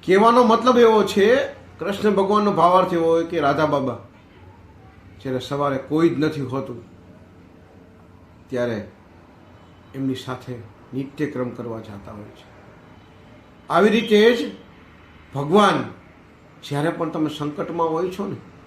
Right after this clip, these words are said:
ત્યારે ભગવાન તમારી સાથે જ હોય છે.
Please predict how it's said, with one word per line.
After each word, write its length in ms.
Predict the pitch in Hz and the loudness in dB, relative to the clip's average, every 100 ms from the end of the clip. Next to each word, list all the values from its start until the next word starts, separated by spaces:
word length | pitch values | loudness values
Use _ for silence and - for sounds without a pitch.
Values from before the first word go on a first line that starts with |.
| - - - - - - | -20 -20 -20 -20 -20 -16
ત્યારે 200 | 131 117 113 | -14 -14 -12
ભગવાન 300 | 117 135 135 | -8 -6 -6
તમારી 360 | 127 127 120 - | -6 -6 -8 -10
સાથે 280 | 120 - 151 | -14 -8 -6
જ 20 | 123 | -6
હોય 160 | 117 104 | -8 -12
છે. 100 | - | -14